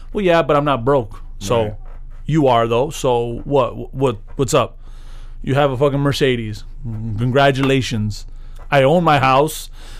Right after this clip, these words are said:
Speaker 1: I own my car.
Speaker 2: You broke bitch.
Speaker 1: I take,
Speaker 2: <laughs>
Speaker 1: yeah, I take vacations whenever the fuck I want, and I, and I get to also spend money to make money. Can you do that? And then it's like, "Well, oh, no, uh,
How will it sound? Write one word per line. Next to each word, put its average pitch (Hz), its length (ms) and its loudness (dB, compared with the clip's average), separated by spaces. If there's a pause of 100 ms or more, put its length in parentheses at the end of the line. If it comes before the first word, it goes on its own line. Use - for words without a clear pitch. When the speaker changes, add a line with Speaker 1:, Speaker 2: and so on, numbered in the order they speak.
Speaker 1:
I 131 120 2
own 180 220 4
my 151 160 4
car. 131 500 2 (400)
Speaker 2:
You 113 100 -6
broke 131 320 0
bitch. 160 380 2
Speaker 1:
I 165 100 6
take, 196 260 4
Speaker 2:
<laughs> 147 180 4
Speaker 1:
yeah, 180 200 8
I 156 140 6
take 180 280 4
vacations 190 600 4
whenever 175 300 4
the 165 100 6
fuck 185 320 2
I 190 140 8
want, 165 340 4 (240)
and 165 160 4
I, 170 240 4
and 151 160 2
I 160 80 4
get 170 220 2
to 165 200 2 (440)
also 170 340 4
spend 180 320 4
money 180 220 6
to 196 80 4
make 143 180 4
money. 120 360 0 (140)
Can 143 220 0
you 147 140 2
do 240 160 2
that? 440 200 2 (540)
And 139 120 0
then 127 140 0
it's 123 120 -2
like, 120 160 0
"Well, 117 320 0
oh, 117 360 -2
no, 107 120 -8
uh, 98 360 -4